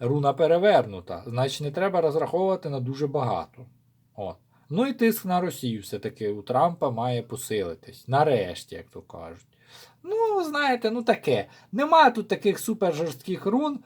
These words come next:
тобто чогось там такого прям ух і вах, ну, не показують, на жаль. Хотілося б сказати, що це така заява буде, що ого, там на Росії прозріють. Ну ні, ну, ну де?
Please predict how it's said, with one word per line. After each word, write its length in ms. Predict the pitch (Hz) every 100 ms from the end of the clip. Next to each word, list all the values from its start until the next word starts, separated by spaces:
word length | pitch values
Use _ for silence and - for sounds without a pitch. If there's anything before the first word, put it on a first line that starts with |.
| _
тобто 320 | 175 165 175
чогось 340 | - 190 214 -
там 200 | 185 170
такого 380 | 170 196 185
прям 300 | 165 165 151
ух 200 | 196 196
і 40 | 175
вах, 440 | 165 240 254 - _ 165
ну, 280 | 214 180 - _ _ _
не 120 | 156
показують, 720 | 175 160 143 113 95 98 90
на 100 | 95
жаль. 160 | 95 92
Хотілося 400 | 156 254 277 170
б 120 | 151
сказати, 420 | - 135 135 127
що 120 | 113
це 100 | 127
така 260 | 127 123 123
заява 420 | 120 123 139 117
буде, 240 | 113 113 110
що 160 | -
ого, 520 | 127 131 135 185 143 - -
там 180 | - 131
на 120 | 135
Росії 480 | 135 131 - 147 135
прозріють. 720 | 127 160 151 147 127 107 98 - _
Ну 180 | 170 254
ні, 380 | 240 135 117 101 _
ну, 340 | 196 247 175 135
ну 140 | 170 208
де? 400 | 143 113 95